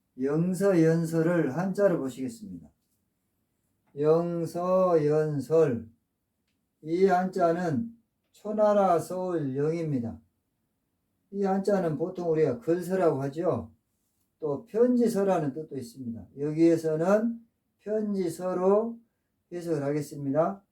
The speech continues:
연나라 연. 이 한자는 말할 설, 말씀설 그런 뜻이 있습니다. 그런데 여기에서 이 말한다는 뜻은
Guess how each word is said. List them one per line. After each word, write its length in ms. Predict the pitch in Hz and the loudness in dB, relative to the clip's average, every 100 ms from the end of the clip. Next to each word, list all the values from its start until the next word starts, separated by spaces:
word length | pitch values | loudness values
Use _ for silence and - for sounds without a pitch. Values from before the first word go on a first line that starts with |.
| _ _ _ _ - | _ _ _ _ -6
연나라 800 | 147 165 170 170 175 185 165 139 | -4 0 4 4 4 2 2 2
연. 400 | 156 156 127 - _ _ _ _ _ _ _ _ - | 2 2 0 -6 _ _ _ _ _ _ _ _ -10
이 120 | 160 | -4
한자는 580 | 175 180 185 175 160 143 | -2 -2 -2 0 0 2
말할 460 | 139 160 170 165 143 | 4 4 6 4 2
설, 340 | - 160 135 | 2 2 2
말씀설 840 | 123 143 156 - 151 156 147 120 | 0 0 0 -4 -8 -4 -4 -6
그런 280 | 143 151 147 | -8 -6 -6
뜻이 220 | 139 127 | -10 -12
있습니다. 560 | 120 - 127 120 151 151 | -12 -10 -8 -6 -6 -8
그런데 640 | 147 143 143 170 160 120 - _ _ _ _ 139 | -8 -6 2 4 4 0 -8 _ _ _ _ -2
여기에서 580 | 151 156 202 202 190 156 | -2 2 4 4 2 0
이 220 | 160 151 | 0 0
말한다는 1120 | 135 147 180 196 185 170 160 156 143 131 117 | 0 2 2 0 0 2 2 2 -2 -4 -6
뜻은 640 | 151 175 190 180 127 - | -10 -4 0 2 0 -6